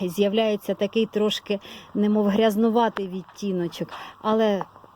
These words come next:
доволі мила вона. Дуже мила квіточка, гарна ця бельгійська красуня.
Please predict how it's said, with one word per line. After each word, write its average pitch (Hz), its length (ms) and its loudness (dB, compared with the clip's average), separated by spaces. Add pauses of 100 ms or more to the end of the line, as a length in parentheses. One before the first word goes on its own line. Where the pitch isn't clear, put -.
(120)
доволі 226 500 4
мила 175 400 2
вона. 147 340 -4 (560)
Дуже 180 400 0
мила 165 280 -2
квіточка, 156 760 -10 (440)
гарна 175 520 0 (460)
ця 180 80 -20
бельгійська 180 600 -18
красуня. 170 760 -12